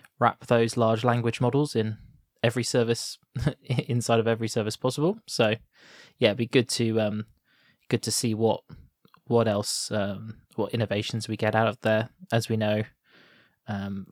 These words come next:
through our sort of, uh, relationship with Microsoft, the amount of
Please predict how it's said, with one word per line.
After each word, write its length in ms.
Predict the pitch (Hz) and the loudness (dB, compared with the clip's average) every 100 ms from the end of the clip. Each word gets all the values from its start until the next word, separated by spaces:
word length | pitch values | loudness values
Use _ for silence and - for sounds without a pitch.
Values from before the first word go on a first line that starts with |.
| _ _ | _ _
through 300 | - - 104 | -8 -2 2
our 280 | 104 104 101 | 2 2 -2
sort 240 | - - 113 | -8 -8 -8
of, 260 | 104 - - | -10 -14 -16
uh, 180 | 104 104 | -8 -4
relationship 400 | 113 107 120 113 | 0 0 -2 -6
with 120 | 113 | -2
Microsoft, 480 | 110 - - 107 - | -4 -2 -4 -4 -4
the 100 | 113 | 0
amount 240 | 113 117 | 4 4
of 240 | 107 110 | 4 -4